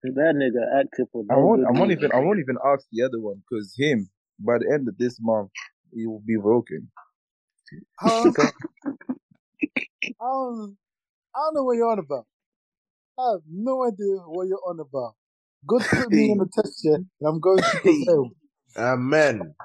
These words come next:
Speaker 3: I'm going to
Speaker 4: Amen.
Speaker 3: prevail.
Speaker 4: Amen. I believe in you, Abel. Don't
Speaker 1: Yeah,
Speaker 4: listen to
Speaker 1: man.
Speaker 4: Lambert. I believe
Speaker 3: No,
Speaker 4: in you.
Speaker 3: no, no, no. Lambert's praying for my downfall. That's what, that's what it is.
Speaker 2: Evan.
Speaker 1: I can't lie to you. I'm not even praying for you, my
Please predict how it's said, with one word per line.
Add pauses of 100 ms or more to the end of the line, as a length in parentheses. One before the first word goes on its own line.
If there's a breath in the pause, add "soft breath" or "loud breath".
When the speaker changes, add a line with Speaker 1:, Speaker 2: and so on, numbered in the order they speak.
Speaker 3:
I'm
going
to
Speaker 4:
Amen.
Speaker 3:
prevail. (180)
Speaker 4:
Amen. (960)
I
believe
in
you,
Abel.
Don't
Speaker 1:
Yeah,
Speaker 4:
listen
to
Speaker 1:
man.
Speaker 4:
Lambert.
I
believe
Speaker 3:
No,
Speaker 4:
in
you. (180)
Speaker 3:
no,
no,
no.
Lambert's
praying
for
my
downfall.
That's
what,
that's
what
it
is. (180)
Speaker 2:
Evan.
Speaker 1:
I
can't
lie (120)
to
you.
I'm
not
even
praying
for
you,
my